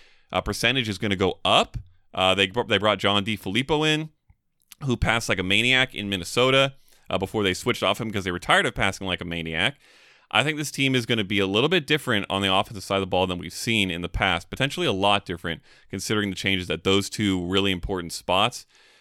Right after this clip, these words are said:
in the s-, in the, uh, the organization. And if Westbrook turns out to be the number one guy, which I think from at least a target standpoint is gonna be true, but I also like what he can do with those targets, he's gonna be really productive from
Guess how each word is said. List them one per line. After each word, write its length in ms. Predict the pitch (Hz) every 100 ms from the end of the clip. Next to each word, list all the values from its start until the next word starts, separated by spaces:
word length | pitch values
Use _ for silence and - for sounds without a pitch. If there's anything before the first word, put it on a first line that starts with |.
| _ _
in 160 | 113 113
the 40 |
s-, 180 | 90 - -
in 160 | 107
the, 320 | 101 92 87 82
uh, 260 | 78 73 -
the 80 | 90
organization. 840 | 98 104 92 98 113 - 165 185 _ _ _ _ _ _
And 200 | 113 117
if 160 | 107 104
Westbrook 540 | 110 147 - 170 165
turns 240 | - 151 143
out 140 | 135
to 40 |
be 80 | 135
the 120 | 120
number 180 | 117 110
one 200 | 107 104
guy, 300 | 95 90 82
which 320 | 78 87 - -
I 220 | 104 110
think 260 | - 127 113
from 100 | 104
at 80 | 98
least 240 | 127 -
a 40 |
target 280 | - 117 110
standpoint 520 | - 92 - 90 87 -
is 80 | 95
gonna 160 | 98 95
be 100 | 92
true, 260 | - 92
but 140 | 80 87
I 60 | 85
also 260 | 107 113 107
like 240 | 95 92
what 120 | 90
he 80 | 98
can 120 | 87
do 140 | 92 92
with 80 | 104
those 180 | 127
targets, 400 | - 135 131 135 - - - -
he's 220 | - 139 165
gonna 140 | 180
be 120 | 147
really 300 | 104 101 104
productive 720 | 98 95 92 92 92 87 - - -
from 480 | - 87 85 85